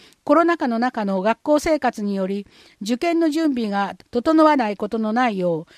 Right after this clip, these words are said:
支援するという考えから対象とした。問い。どのように周知するのか。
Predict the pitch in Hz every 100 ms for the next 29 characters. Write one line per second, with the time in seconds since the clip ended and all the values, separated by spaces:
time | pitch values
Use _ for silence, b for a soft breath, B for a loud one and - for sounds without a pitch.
0 | b - - 262 285 277 285 262 262 254
1 | 247 240 240 233 202 196 175 151 - 196
2 | 196 - 180 165 - - - _ _ _
3 | _ _ _ _ _ _ _ _ _ _
4 | _ _ _ _ _ _ _ 214 208 -
5 | _ _ _ _ 240 294 392 349 294 226
6 | 220 277 226 185 - 190 185 -